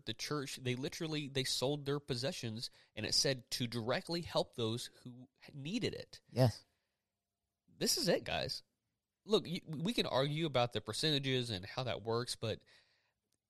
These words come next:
Speaker 1: if, if we just keep saying no to all these things, not only are we going to just, you know, not get anywhere, but we're gonna, it already is. You're already hurting the name of Christianity.
Speaker 2: Mm-hmm.
Speaker 1: Um, so, yeah.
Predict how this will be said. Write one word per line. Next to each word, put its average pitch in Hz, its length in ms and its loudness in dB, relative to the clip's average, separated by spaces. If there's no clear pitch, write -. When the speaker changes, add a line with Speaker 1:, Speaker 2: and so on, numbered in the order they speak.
Speaker 1:
if, 139 180 -2
if 135 100 -6
we 240 160 -2
just 233 140 -4
keep 175 160 0
saying 117 300 0
no 101 200 2
to 135 60 0
all 151 140 4
these 175 200 -2
things, 180 320 -2
not 175 200 2
only 160 260 0
are 139 60 2
we 117 180 -2
going 131 160 0
to 110 140 -4
just, 107 360 -2
you - 60 -12
know, 110 120 0
not 110 380 0
get 107 160 -2
anywhere, 147 460 0
but - 280 -4
we're 180 100 0
gonna, 320 220 -2
it 202 80 -4
already 151 260 0
is. 147 240 6
You're - 140 2
already 151 200 6
hurting 175 340 0
the 104 100 0
name 113 240 0
of 101 80 -6
Christianity. 104 680 -6
Speaker 2:
Mm-hmm. - 800 -6
Speaker 1:
Um, 98 280 0
so, - 120 -8
yeah. 90 180 -6